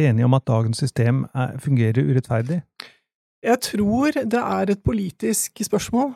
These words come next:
Speaker 2: faktisk. Eh, noen vil si helt klart at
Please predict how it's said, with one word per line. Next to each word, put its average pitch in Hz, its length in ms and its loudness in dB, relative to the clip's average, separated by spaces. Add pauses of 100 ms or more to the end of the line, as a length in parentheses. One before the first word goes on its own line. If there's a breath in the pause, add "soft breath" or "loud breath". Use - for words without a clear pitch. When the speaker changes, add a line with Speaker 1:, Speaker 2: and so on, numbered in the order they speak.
Speaker 2:
faktisk. - 600 -4 (120)
Eh, 214 680 0
noen 208 280 4
vil 220 120 2
si 202 480 -2 (400)
helt 202 360 -2
klart 226 600 -2 (600)
at 202 140 2